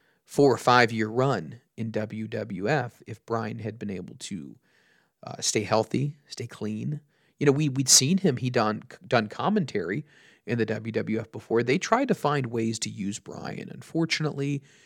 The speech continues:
you know, there's only so much a wrestling promotion can do. There's only so much a Vince McMahon can do. Usually your biggest enemy is yourself. And, you know, Brian, Brian lived life on the edge.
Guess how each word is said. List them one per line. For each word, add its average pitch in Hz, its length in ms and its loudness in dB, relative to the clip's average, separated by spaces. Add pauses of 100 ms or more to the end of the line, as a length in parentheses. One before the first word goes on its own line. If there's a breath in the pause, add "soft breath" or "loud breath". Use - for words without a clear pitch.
(480 soft breath)
you 123 100 -2
know, 113 240 0
there's 131 200 2
only 151 180 2
so 143 180 6
much - 460 0 (420)
a 123 100 8
wrestling 120 440 2
promotion 123 500 2
can 110 200 -6
do. 127 260 4
There's 110 160 -2
only 127 160 -2
so 131 200 4
much 131 220 -2
a 113 60 2
Vince 117 260 0
McMahon 120 480 -6
can 101 160 -8
do. 80 240 -6 (580)
Usually 165 520 4
your 131 160 4
biggest 135 420 2
enemy 135 380 2
is 110 180 -4
yourself. - 720 -2 (680)
And, 110 600 -4 (640)
you 117 120 -8
know, 110 140 -2
Brian, 131 760 -2 (140)
Brian 151 360 0
lived 151 200 0
life 143 240 -4
on 143 100 0
the 131 140 -2
edge. - 360 -6